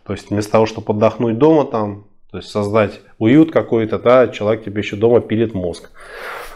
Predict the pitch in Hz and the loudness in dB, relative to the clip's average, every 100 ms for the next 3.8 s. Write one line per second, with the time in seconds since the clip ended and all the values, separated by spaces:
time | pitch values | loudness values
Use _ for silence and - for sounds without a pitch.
0 | - - - 127 - 104 95 90 85 - | -8 -4 2 2 2 0 0 -4 -6 -10
1 | - _ _ 151 156 127 123 123 117 147 | -20 _ _ 2 4 2 0 -2 -2 -4
2 | 110 113 107 107 117 147 143 104 98 117 | -4 -4 -4 -4 0 2 2 2 0 0
3 | 143 120 104 101 95 92 104 120 | 0 0 0 -2 -2 -2 0 -2